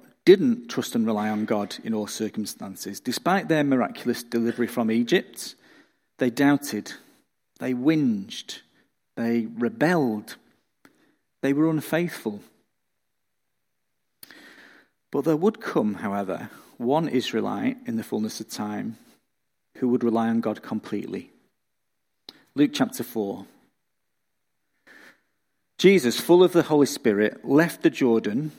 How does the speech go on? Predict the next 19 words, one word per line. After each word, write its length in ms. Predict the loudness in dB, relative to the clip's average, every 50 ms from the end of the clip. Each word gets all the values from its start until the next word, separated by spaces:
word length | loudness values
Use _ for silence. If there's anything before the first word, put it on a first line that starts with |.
| -16 -8 -4
and 140 | 0 2 2
was 160 | 2 2 2
left 260 | 2 2 2 -2 -2
by, 180 | 0 0 0 0
led 260 | 2 2 2 2 2 2
by 120 | 0 2
the 80 | 2 0
Spirit 440 | -2 -4 -2 0 0 0 0 0
into 240 | 0 -2 -2 -2 -2
the 100 | -2 0
wilderness, 760 | 2 2 2 2 0 -2 -4 -6 -6 -10 -12 -12 -12 -14 -16 -20 _ _ _ _ _ _ -2
where 280 | 0 0 0 0 -2
for 520 | -4 -6 -2 0 2 2 2 2 0 -2 -4 -8 _ _ _ _ _
forty 520 | -20 -8 0 2 2 2 2 2 -2 0
days, 480 | 2 2 2 2 4 4 2 2 0 -6 -16 -20 -16 -10
forty 320 | -10 -10 -10 -8 -10 -10
sound 300 | -8 -6 -8 -8 -8 -8
familiar? 400 | -6 -4 -2 -2 0 0 0 -2 -2 -12 -20 -20 -20 -20 -20 -20 -20 -20 -20 -20 -20 -20 -20 -20 _ _ _ _ _
Wilderness. 760 | -2 0 0 0 0 -2 -4 -4 -6 -8 -10 -12 -12 -14 -16